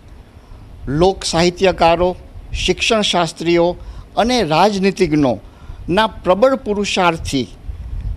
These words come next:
આપ બળે પામેલી આ અવિરત વિકાસ યાત્રાએ રાજકોટને વિશ્વ પટલ ઉપર સ્થાપિત કર્યું છે. પરસ્પર પ્રેમ, હૂંફ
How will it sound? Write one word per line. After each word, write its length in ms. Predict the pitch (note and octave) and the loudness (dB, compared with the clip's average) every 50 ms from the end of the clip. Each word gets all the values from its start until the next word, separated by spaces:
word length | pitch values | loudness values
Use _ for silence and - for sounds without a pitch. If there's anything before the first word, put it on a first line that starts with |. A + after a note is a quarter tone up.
| - - - | -8 -4 0
આપ 320 | D3 E3+ G3+ - - - | 2 2 2 0 -2 0
બળે 440 | D#3+ D#3+ F3+ G3 G3+ D#3+ A#2+ G2 - - - - - - - - - - - - - - - - - - - - - - - | 2 4 4 4 4 2 2 0 -4 -10 -18 -20 -20 -20 -20 -20 -20 -20 -16 -16 -16 -16 -16 -18 -20 -20 -20 -20 -20 -6 -2
પામેલી 640 | - D#3 D#3+ F3 F#3+ F#3+ F#3+ F#3+ F#3+ G3 G3+ G3+ G3 - - - - - - - - - - - | 0 2 2 2 2 2 2 2 2 0 -2 -4 -6 -10 -14 -16 -18 -18 -16 -14 -12 -12 -4 -2
આ 340 | E3 E3 E3 E3 E3 D#3+ C3+ - - - - - - - - - - - | 0 0 2 0 0 -2 -2 -4 -8 -10 -12 -14 -14 -14 -16 -18 -4 -2
અવિરત 440 | D3 F3 A3 A#3 A3 A#3+ F#3+ D#3 E3 | 0 0 0 0 0 -2 -2 0 -2
વિકાસ 420 | E3 E3+ F3+ F3+ F3 D#3+ - - | -2 0 2 2 2 0 0 0
યાત્રાએ 680 | D3 D3 D3 D3 D3 - E3+ E3 D3+ C3+ A#2 G#2 A2+ - - - - - - A#2 | 2 2 2 2 2 0 2 2 4 2 2 0 -4 -8 -14 -20 -12 -8 -4 -2
રાજકોટને 680 | C#3+ C#3+ E3 D#3+ - - F#3+ F3 - - E3+ D#3+ D3+ | 0 0 0 -2 -2 -2 -4 -4 -2 -2 -2 0 0
વિશ્વ 440 | C3 B2 D#3+ - - - - G3+ F#3 | 0 -2 -4 -4 -6 -4 -4 -4 -4
પટલ 340 | - - E3 D3 E3+ D#3+ D3+ | -4 -4 -4 -2 -2 -2 -2
ઉપર 300 | C#3+ C#3+ - D#3 D3+ C#3 | -4 -4 -4 -2 -4 -4
સ્થાપિત 560 | - - - - C3 B2+ - C3+ - - - | -4 -8 -8 -6 -6 -4 -4 -4 -6 -4 -4
કર્યું 300 | B2+ B2 A#2+ A#2 A#2 A#2 | -2 -2 -2 -2 -6 -8
છે. 240 | - - G#2 G#2 - - - - - - - - - - - - - - - - - - | -10 -12 -14 -14 -18 -20 -20 -18 -18 -18 -18 -18 -20 -20 -20 -20 -20 -20 -20 -14 -4 -2
પરસ્પર 480 | F3+ G3+ A3+ - - - A3+ G#3 F3+ | 0 0 0 -2 -4 -2 0 0 0
પ્રેમ, 500 | - - F3 F#3 G3 G#3 G#3+ A3 A3 G#3 - - - - - - - - - - - - - - - - | -2 0 2 4 4 4 2 0 -2 -6 -10 -16 -20 -20 -20 -20 -20 -20 -20 -20 -20 -20 -18 -14 -6 0
હૂંફ 280 | E3 F#3 G#3 G#3+ G#3 | 2 2 2 2 0